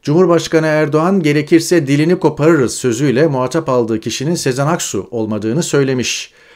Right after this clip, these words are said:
Ama ironiye bakın ki aynı ya-, yayında benim kullandığım anonim bir atasözü üzerinden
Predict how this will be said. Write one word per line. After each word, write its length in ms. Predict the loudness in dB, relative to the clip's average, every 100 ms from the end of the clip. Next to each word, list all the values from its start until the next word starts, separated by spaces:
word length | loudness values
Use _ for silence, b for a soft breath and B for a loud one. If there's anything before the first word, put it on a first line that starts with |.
| B
Ama 220 | -2 0 0
ironiye 420 | 0 0 0 2
bakın 300 | 0 0 -2
ki 360 | -2 -4 -4 b b b
aynı 260 | 0 4 4
ya-, 340 | 4 2 -2 -2
yayında 560 | 0 0 0 -2 0
benim 280 | 0 0 -2
kullandığım 540 | -4 -4 -2 -2 -2 -2
anonim 400 | -4 -2 0 0
bir 100 | -2
atasözü 500 | 0 -2 0 -2 0
üzerinden 640 | 0 0 0 0 0 -2